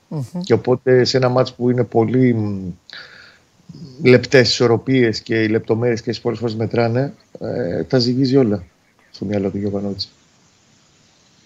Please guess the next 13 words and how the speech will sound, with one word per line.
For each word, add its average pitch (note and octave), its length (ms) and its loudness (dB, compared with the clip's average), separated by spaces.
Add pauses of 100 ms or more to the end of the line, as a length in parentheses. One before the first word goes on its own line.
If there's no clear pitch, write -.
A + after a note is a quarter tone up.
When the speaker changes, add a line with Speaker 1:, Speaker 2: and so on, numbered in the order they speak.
(640)
Speaker 1:
Μάλιστα. F3+ 440 -8 (640)
Ωραία. F#3 440 2 (200)
Πες G#3 160 2
μου B3 80 0
κάτι A3+ 180 2
για F#3 80 0
να F#3 60 0
μην F3+ 80 -2
το F3+ 60 -2
ξεχάσω, F3 580 0
ε, D3+ 480 2
γιατί, D#3+ 360 -6 (100)
ε, - 80 -8